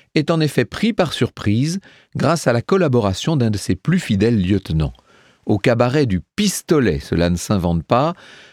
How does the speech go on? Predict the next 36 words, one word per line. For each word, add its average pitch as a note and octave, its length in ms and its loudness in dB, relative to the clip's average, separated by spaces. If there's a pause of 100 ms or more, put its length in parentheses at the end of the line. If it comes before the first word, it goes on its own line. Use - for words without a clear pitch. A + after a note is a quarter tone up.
dans A2 100 2
le A2+ 80 2
quartier B2 360 -2
de G2+ 80 2
la E2+ 120 2
Courtille, C#3+ 680 -2
entre F#2+ 280 -2
Belleville G2 600 0 (100)
et F#2+ 80 0
Ménilmontant. F#2 720 0 (500)
Le F#2+ 160 0
brigand D#3+ 480 0
n'a G#2+ 140 0
pas F3+ 200 -2
vu F3+ 220 0
le B2 120 0
coup - 160 -4
venir. E2+ 640 -2
Assis C3 320 -2
sur G2+ 200 -2
le G2+ 120 2
lit D3 160 0
du A#2 120 -2
cabaretier, G2 680 -2
il C#3 100 0
était B2+ 260 -2
occupé C#3 340 -2
tout B3+ 200 -4
tranquillement C#3 680 0 (360)
à G2 160 0
ravauder C#3 760 2
une F2+ 220 0
culotte. - 720 -2 (420)
On A2 100 2
l'arrête G#2 400 2
donc, C3+ 380 -2